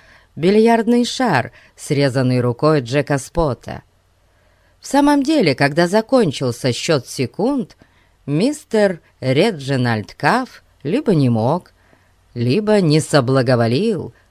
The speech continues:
снова подняться на ноги. Тогда все школьники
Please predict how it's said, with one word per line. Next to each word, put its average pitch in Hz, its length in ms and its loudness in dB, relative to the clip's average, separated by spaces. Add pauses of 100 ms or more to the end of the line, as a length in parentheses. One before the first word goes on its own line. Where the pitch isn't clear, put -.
снова 135 640 0
подняться 139 640 -2
на 180 240 0
ноги. 110 460 -10 (1080)
Тогда 226 400 0
все 208 240 -4
школьники 160 1040 -4